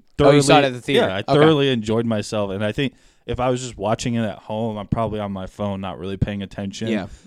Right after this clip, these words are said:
Speaker 2: Not that you have to pay super close attention to this movie.
Speaker 1: Right.
Speaker 2: But, like, seeing it on the big screen, there was a couple, like, real big laugh moments with the whole theater. Um, so it was, it was just a, a fun movie similar
Speaker 1: Nice.
Speaker 2: to Hustle.
Speaker 1: Nice.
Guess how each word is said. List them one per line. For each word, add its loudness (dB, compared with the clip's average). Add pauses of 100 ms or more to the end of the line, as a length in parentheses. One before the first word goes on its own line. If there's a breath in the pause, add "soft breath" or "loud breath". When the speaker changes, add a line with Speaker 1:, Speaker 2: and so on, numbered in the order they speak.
(100)
Speaker 2:
Not -2
that -2
you 0
have 0
to -14
pay -4
super -4
close -8
attention -10
to -4
this -2
movie. 6
Speaker 1:
Right. 4 (320 soft breath)
Speaker 2:
But, 2
like, -2
seeing 2
it 2
on 0
the 0
big 0
screen, -2
there -6
was -8 (120)
a -8 (240)
couple, 0
like, -6
real -6
big -6
laugh -10
moments -6
with -8
the -6
whole -6
theater. -6 (360 soft breath)
Um, -8
so 6
it 8
was, -2
it -6
was -2
just -10
a, -4 (120)
a -8
fun -6
movie -4
similar -6
Speaker 1:
Nice. -8
Speaker 2:
to -10
Hustle. -12 (160)
Speaker 1:
Nice. -2